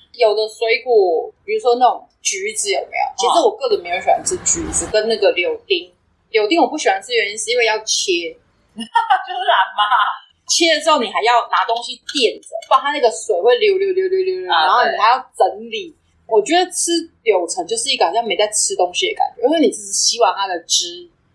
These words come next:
Speaker 1: 剩下那些渣渣就去掉啊。
Speaker 2: 啊。
Speaker 1: 那那一颗是称重去卖的啊，你不觉得很不符合经济效益嘛。
Speaker 2: 那是因为你切啊。我说架杠的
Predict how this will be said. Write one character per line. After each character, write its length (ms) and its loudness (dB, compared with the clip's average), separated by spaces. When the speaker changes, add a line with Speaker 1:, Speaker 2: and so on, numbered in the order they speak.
Speaker 1:
剩 120 0
下 140 2
那 80 -8
些 140 -2
渣 160 2
渣 120 4
就 120 -6
去 280 -8
掉 220 2
啊。 260 -2
Speaker 2:
啊。 80 -4
Speaker 1:
那 120 4
那 180 2
一 80 -2
颗 200 -2
是 180 -6
称 320 -4
重 240 0
去 140 -14
卖 300 -2
的 120 -8
啊， 160 -6
你 180 -16
不 80 -2
觉 140 2
得 300 -4
很 80 -6
不 80 0
符 180 -2
合 140 -2
经 160 -10
济 140 -10
效 260 4
益 60 -16
嘛。 120 -14
Speaker 2:
那 100 0
是 100 0
因 60 -4
为 200 0
你 40 -4
切 280 -4
啊。 100 0
我 60 -20
说 140 -2
架 280 0
杠 140 -4
的 60 -10